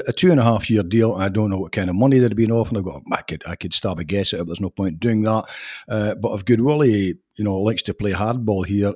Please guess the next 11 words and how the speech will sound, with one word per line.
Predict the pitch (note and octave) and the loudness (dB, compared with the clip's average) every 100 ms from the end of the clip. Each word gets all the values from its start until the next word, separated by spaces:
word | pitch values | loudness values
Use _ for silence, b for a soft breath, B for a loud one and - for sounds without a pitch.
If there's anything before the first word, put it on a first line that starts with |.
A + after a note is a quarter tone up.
| - | -6
i-, | - | -8
it's | - F#2+ | -6 -6
difficult | G#2 B2+ C#3+ A#2+ G#2 | -2 -2 0 -2 -4
to | - | -2
see | - G2+ | 0 0
reputationally | G2+ G#2+ G#2+ - C#3+ E3 - A#2 E2 F2 G2 B B B B | 0 -2 -4 -2 4 4 4 0 0 -2 -6 B B B B
what | A#2 B2 | -4 -2
he | G#2 | 0
has | G#2+ G#2+ | 0 -2
to | - G2+ | -2 2
lose, | D#3 F#2 D#2+ | 4 4 0